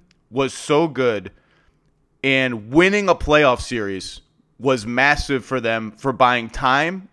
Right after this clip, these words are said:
I think, for this sort of vision, because if they had lost like they had to Atlanta two years ago,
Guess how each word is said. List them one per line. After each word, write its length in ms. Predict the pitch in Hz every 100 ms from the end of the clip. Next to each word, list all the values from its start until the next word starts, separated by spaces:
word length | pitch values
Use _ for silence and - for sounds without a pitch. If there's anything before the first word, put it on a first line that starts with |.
| -
I 80 | 143
think, 360 | - 165 170
for 180 | - 160
this 240 | 135 135
sort 180 | - 143
of 220 | 135 113 - 123 -
vision, 540 | 104 135 147 175 190 - - _ _
because 640 | 131 - 143 135 127 - - _ _ _ _
if 120 | 139
they 120 | 151
had 140 | 156 143
lost 640 | 131 151 180 - - -
like 180 | 147 139
they 140 | 135
had 180 | 139 139
to 140 | 147
Atlanta 360 | 123 123 135 123
two 200 | - 139
years 280 | 135 123 98
ago, 380 | 104 107 104